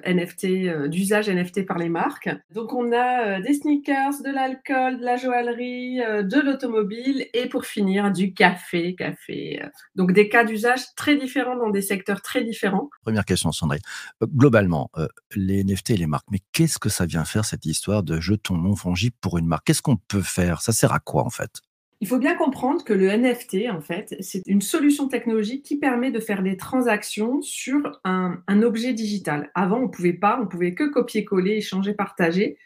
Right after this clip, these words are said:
Speaker 1: un bout de code ou un, une création digitale, euh, un fichier audio, vidéo, un J peg. Aujourd'hui, euh, grâce à la technologie des N F T,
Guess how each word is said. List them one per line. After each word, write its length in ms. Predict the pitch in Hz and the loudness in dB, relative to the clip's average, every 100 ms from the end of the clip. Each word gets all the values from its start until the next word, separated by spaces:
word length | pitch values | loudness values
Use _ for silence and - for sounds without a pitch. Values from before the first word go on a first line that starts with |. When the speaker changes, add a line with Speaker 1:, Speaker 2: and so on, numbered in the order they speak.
| - - - | -14 -14 0
Speaker 1:
un 120 | 185 | 2
bout 160 | 202 | 2
de 80 | 214 | -2
code 360 | - 170 233 202 | -2 0 0 -2
ou 140 | 160 | -2
un, 540 | 156 147 143 - - - - | -2 0 0 -2 -8 -10 -4
une 180 | 170 160 | -4 -4
création 380 | - 190 190 | -2 -2 2
digitale, 640 | 185 165 160 147 165 247 208 | 0 0 -4 0 0 2 0
euh, 340 | 156 147 147 - - _ - | 0 0 -2 -10 -20 _ -8
un 60 | |
fichier 520 | 180 180 175 - 180 - | -4 -4 -2 0 0 2
audio, 720 | 196 165 180 214 254 277 254 | -2 0 0 0 -2 -2 -2
vidéo, 580 | 180 170 175 170 190 233 254 254 | -2 -2 0 0 0 0 0 -2
un 140 | 180 | -2
J 220 | 196 170 170 | -2 -6 -4
peg. 640 | 175 208 240 269 214 175 - _ _ - | -4 -2 -4 -2 -2 -4 -8 _ _ 0
Aujourd'hui, 640 | 185 190 185 185 247 359 - | 2 2 2 0 0 0 0
euh, 140 | 170 165 | -2 -2
grâce 340 | - 226 240 | 2 0 2
à 40 | |
la 80 | 165 | -4
technologie 460 | 165 165 180 175 190 | -4 -2 0 0 0
des 120 | 175 | 0
N 220 | 160 156 | 0 -2
F 80 | 160 | -4
T, 320 | - 240 415 | 0 0 0